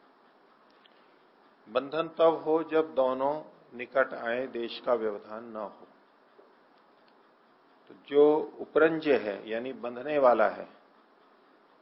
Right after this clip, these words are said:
और जो उपरंजक है यानी बांधने वाला है, रंगने वाला है, उन दोनों का मेल तो होना चाहिए,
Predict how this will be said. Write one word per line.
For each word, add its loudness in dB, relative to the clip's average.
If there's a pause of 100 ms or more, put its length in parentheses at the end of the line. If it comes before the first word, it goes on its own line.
(160)
और 2
जो 0
उपरंजक 0
है 0
यानी -4
बांधने -2
वाला 6
है, -2
रंगने -8
वाला -4
है, -12 (1300)
उन -12
दोनों 4
का 2
मेल -2
तो -4
होना -8
चाहिए, -12